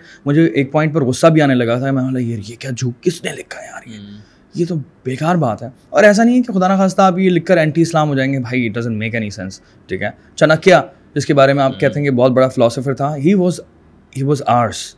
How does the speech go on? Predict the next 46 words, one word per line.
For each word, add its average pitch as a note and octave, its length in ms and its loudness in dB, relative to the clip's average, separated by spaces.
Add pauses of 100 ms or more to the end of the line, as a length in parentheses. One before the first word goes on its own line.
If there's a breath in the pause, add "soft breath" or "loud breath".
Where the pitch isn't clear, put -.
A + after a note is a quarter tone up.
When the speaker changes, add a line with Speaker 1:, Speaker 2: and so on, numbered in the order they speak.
Speaker 2:
ہوں۔ G2+ 380 2
Speaker 1:
ours F3 140 6
مطلب E3 320 2 (540)
ہمارا C3+ 340 8
تھا، A#2 220 -2
ہمارا C3 280 8
مطلب D#3 380 2
ہمارا A#2 380 6 (600 loud breath)
پاکستان C3 500 0
اور F#3+ 100 2
ہندوستان C#3 420 2
دونوں G#2 180 -2
کا، F#2+ 120 -8
Speaker 2:
ہوں۔ F#2+ 280 -12
Speaker 1:
ٹھیک C3 140 -2
ہے، F#3 140 0
یہ F#3+ 380 2 (280)
ہم F3+ 200 6
ہیں۔ A#2+ 220 0 (300)
Speaker 2:
ہوں۔ G2+ 200 -16
Speaker 1:
اگر D#3 200 4
ہم F3+ 160 2
اس E3+ 160 -4
چیز F3+ 160 -4
کو F#3+ 280 -2
سمجھ D#3+ 380 0
لیں F#3 120 2
تو F3+ 140 0
ہم، D#3+ 260 -2
ہم C#3 260 -2
بہت C#3 340 0
جلدی D#3 200 4
سمجھ E3 220 0
لیں D#3+ 80 -2
تو D#3+ 80 -2
بہت C3+ 160 4
زیادہ A#2 220 2
بہتر G#2+ 200 0
ہوگا۔ G#2+ 180 -2
Speaker 2:
I E3 40 -4
mean، E3 120 -6
وہاں B2+ 220 -4
بھی E3 100 -6
تو D#3 100 -12
آئیڈینٹی A2 520 -10
کرائسس - 840 -14